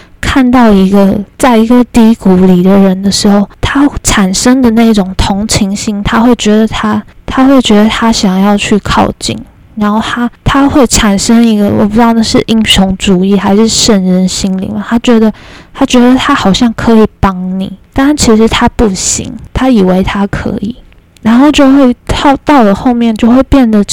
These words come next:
变成一个很两败俱伤的状态，因为到后面他发现他其实根本无能为力的时候，他想走，他好像也没办法走，因为他被那个道德绑架住。然后你也会觉得很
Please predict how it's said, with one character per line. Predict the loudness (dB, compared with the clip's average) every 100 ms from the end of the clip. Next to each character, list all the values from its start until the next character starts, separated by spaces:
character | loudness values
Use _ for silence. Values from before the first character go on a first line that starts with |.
| -8 -2
变 | -2
成 | 0 -2
一 | 0
个 | -2
很 | 0 -2
两 | -2 -4 -2
败 | -2 -2
俱 | 0 -2
伤 | 0 -4 -4
的 | -6
状 | -4 -6 -4
态， | -4 -2
因 | 0
为 | 0 0 -4
到 | 0
后 | 2 4
面 | 2 0 -2 -12 -14
他 | -4 -2
发 | 0 0
现 | 2 0
他 | 0 -2
其 | -2 0 0
实 | 0
根 | 0 0
本 | 0 -2
无 | -2 -2
能 | -2 -2
为 | -2 -2 -2
力 | -2
的 | 0 0
时 | 0 -2
候， | 0 0 -2 -12 _ _
他 | -2 -2
想 | -2 -2 -4
走， | -4 -4 -2
他 | -4 -2
好 | 0 0
像 | 2 0 -2 -6
也 | -4 -4 -4
没 | -2 -2
办 | 0 -4
法 | -2 -6 -6 -6
走， | -6 -6 -10 _ -4
因 | -2
为 |
他 | 0 -2
被 | 0 0 0
那 | -2
个 | -4
道 | -2 -2 -2 -2
德 | -4 -4
绑 | -4 -8 -6
架 | -6 -6 -8
住。 | -8 -8 -8 -14 -20 _ _
然 | 0 2
后 | 2
你 | 2 2
也 | 2 2
会 | 2 0
觉 | 2 0
得 | 2 0
很 | 0 -4 -4